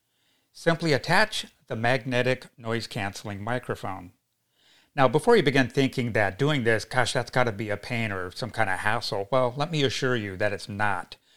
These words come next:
The microphone and the boom arm attach to the ear speaker housing magnetically. Once you hoover it near the home position, the magnet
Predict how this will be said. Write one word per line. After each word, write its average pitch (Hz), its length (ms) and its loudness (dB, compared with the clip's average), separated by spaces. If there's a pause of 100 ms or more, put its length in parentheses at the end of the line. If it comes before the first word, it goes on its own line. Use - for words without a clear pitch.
(300)
The 123 80 -6
microphone 120 800 2
and 127 260 0
the 135 80 2
boom 135 260 0
arm 98 380 -2
attach - 560 -2
to 165 140 -8
the 139 200 -8
ear 143 140 2
speaker 117 380 -4
housing 107 500 -2 (220)
magnetically. 110 960 -2 (760)
Once 127 340 0
you 139 140 2
hoover 123 800 0
it 123 220 -4
near 131 320 4
the 104 120 -4
home 131 280 2
position, 101 760 -6 (420)
the 113 100 -2
magnet 113 680 0